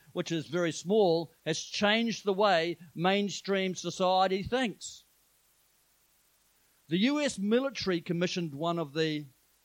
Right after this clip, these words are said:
greatest studies that's ever been undertaken on tipping points. They commissioned this in the wake of Cyclone Katrina. Okay?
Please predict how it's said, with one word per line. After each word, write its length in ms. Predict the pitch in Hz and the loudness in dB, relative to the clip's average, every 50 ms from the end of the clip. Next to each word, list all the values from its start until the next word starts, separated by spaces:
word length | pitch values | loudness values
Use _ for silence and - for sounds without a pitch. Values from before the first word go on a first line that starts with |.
| _ _ - 113 | _ _ -20 -12
greatest 460 | 92 131 165 196 226 226 226 196 - | -4 -2 0 2 2 0 -2 -4 -8
studies 400 | - - 226 220 208 180 160 147 | -8 -4 -2 -2 -2 -2 -4 -6
that's 240 | - 165 156 147 - | -6 -8 -10 -8 -6
ever 200 | 170 170 147 156 | -8 -6 -6 -6
been 320 | 147 139 147 151 147 151 147 | -4 -4 -4 -4 -4 -6 -6
undertaken 920 | 160 151 143 135 139 - - - 185 220 226 214 - 143 131 131 135 139 - _ _ _ _ _ _ | -6 -6 -6 -6 -8 -6 -2 0 2 2 2 0 -4 -6 -6 -6 -8 -12 -14 _ _ _ _ _ _
on 200 | - 147 151 151 | -2 0 0 0
tipping 340 | 143 - 180 160 165 156 147 | 0 0 -2 0 -2 -4 -8
points. 460 | - - 123 104 104 - - - - - - _ _ _ _ _ _ _ _ _ _ _ _ _ _ _ | -8 -8 -10 -10 -10 -14 -18 -18 -18 -20 -20 _ _ _ _ _ _ _ _ _ _ _ _ _ _ _
They 100 | - 170 | -2 -2
commissioned 480 | 170 - 196 208 233 233 190 190 226 208 | 0 2 2 4 2 2 2 0 -2 0
this 160 | 190 175 - | 0 -2 -2
in 200 | 196 190 175 175 | -4 -6 -6 -6
the 240 | 170 165 165 165 175 - _ - | -4 -4 -4 -4 -6 -8 _ -16
wake 380 | 175 147 165 190 208 220 208 - 202 | -8 -2 0 0 0 0 -2 -8 -8
of 340 | 190 170 160 156 156 156 143 - _ _ _ _ _ _ _ _ _ _ _ _ | -2 0 0 0 0 -2 -6 -10 _ _ _ _ _ _ _ _ _ _ _ _
Cyclone 680 | - - - 208 202 196 - 175 185 180 180 180 175 - | -8 -4 0 2 2 2 2 2 2 2 2 0 -2 -6
Katrina. 680 | - - 170 160 - - - - 175 165 160 147 123 92 - _ _ _ _ _ _ _ _ _ _ _ _ _ _ _ _ _ _ _ - - 110 113 | -6 -6 -6 -6 -8 -10 -12 -8 -6 -6 -6 -6 -8 -12 -14 _ _ _ _ _ _ _ _ _ _ _ _ _ _ _ _ _ _ _ -20 -20 -20 -18
Okay? 260 | - 156 160 190 | -14 -14 -14 -14